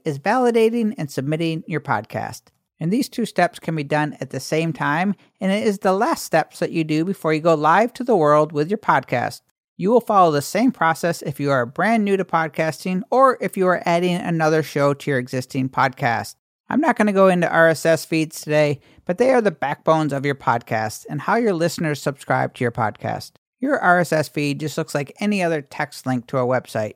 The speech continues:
For example, mine is mike murphy dot co forward slash feed forward slash podcast. Your R S S feed is located usually where you host your podcast, such as on Libsyn, or on your website if you are using the PowerPress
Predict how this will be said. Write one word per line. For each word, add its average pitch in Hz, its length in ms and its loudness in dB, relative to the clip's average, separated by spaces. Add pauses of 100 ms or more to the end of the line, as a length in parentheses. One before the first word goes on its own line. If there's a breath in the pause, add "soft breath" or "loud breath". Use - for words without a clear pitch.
(100)
For 143 100 -6
example, 190 640 0
mine 220 320 2
is 175 180 -4
mike 165 280 0
murphy 165 280 0
dot 147 320 -2 (220)
co 156 300 2 (100)
forward 220 320 2
slash 160 320 -2 (140)
feed 214 360 -4 (160)
forward 175 360 2
slash 139 320 0 (120)
podcast. - 720 -6 (200)
Your - 120 -2
R 240 160 2
S 220 140 0
S 214 160 0
feed 185 200 0
is 165 140 -4
located 180 540 2
usually 269 320 -2
where 180 160 2
you 156 120 2
host - 360 -2
your 196 80 -2
podcast, 131 540 -4
such - 260 -10
as 139 120 -2
on 131 240 0
Libsyn, 147 480 0 (220 soft breath)
or 262 400 2
on 196 140 0
your 202 120 0
website 170 540 0
if 151 140 -6
you 147 100 0
are 139 80 0
using 139 360 -2
the 135 80 -2
PowerPress 175 680 2